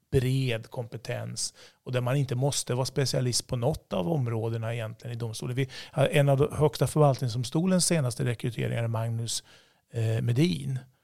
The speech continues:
Och han har funkat jätte-, jättebra. Det, nu ska man ju inte säga att, att någon kollega är bättre än någon annan, men, men han kom från en, en bakgrund med huvudsakligen civilrättslig verksamhet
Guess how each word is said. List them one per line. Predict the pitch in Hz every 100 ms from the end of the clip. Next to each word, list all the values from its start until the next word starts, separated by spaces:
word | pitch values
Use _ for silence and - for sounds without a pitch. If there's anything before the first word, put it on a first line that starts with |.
| _ _ -
Och | 107
han | 135 165
har | 151 139
funkat | 131 170 131 127 110 139
jätte-, | 139 - - 120
jättebra. | 113 - 135 - 143 - 127 -
Det, | 143 131 - 53
nu | 139 135
ska | 135 -
man | 135 135
ju | 131 139 -
inte | 151 127 123
säga | 139 123 127
att, | 123 -
att | - -
någon | 131 120
kollega | 123 120 127
är |
bättre | 123 127 135
än |
någon | 127 123
annan, | 147 175 147
men, | 139 - - _ -
men | 110
han | 160 170
kom | 151 135
från | 135 131
en, | 120 -
en | 139 127 123
bakgrund | 120 - 127 117 117 120
med | 131 117
huvudsakligen | 135 117 - 185 - 156
civilrättslig | 156 135 113 110 - -
verksamhet | 117 110 - 110 110 131 -